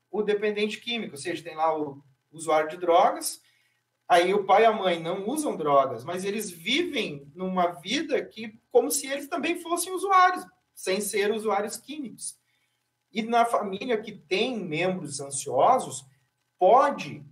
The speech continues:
e é comum acontecer de, por exemplo, o marido tem ansiedade, a esposa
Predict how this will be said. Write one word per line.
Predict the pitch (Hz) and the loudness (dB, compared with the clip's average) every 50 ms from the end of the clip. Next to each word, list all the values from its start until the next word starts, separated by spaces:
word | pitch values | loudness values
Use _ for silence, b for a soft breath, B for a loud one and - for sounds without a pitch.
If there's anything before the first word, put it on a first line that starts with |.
| _ - | _ -16
e | 165 170 170 175 | -8 -2 0 0
é | - | 0
comum | - - - 233 208 190 190 185 | 0 -2 -4 -6 -4 -4 -4 -6
acontecer | 185 - 170 165 165 - - 175 185 220 - | -6 -6 -8 -10 -8 -6 -2 0 0 0 0
de, | - - | 0 -2
por | 214 208 | 0 0
exemplo, | 196 190 165 170 165 151 139 127 - - - _ _ _ _ _ _ _ - | 0 0 0 -2 -2 -2 -4 -6 -10 -18 -20 _ _ _ _ _ _ _ -8
o | 185 | -2
marido | 190 196 190 190 190 226 302 339 - 339 - | 2 2 2 4 2 2 0 -2 -4 -6 -6
tem | - 254 220 233 262 | 2 2 2 2 2
ansiedade, | 262 240 - - 262 226 208 180 170 170 175 175 - - _ - | -2 -6 -8 -8 -8 -2 2 4 4 4 4 0 -6 -14 _ -8
a | 180 185 | -8 -6
esposa | 180 - - _ - 156 160 190 220 233 254 220 - - - | -6 -8 -12 _ -10 -4 -2 -2 0 0 0 0 -2 -4 -14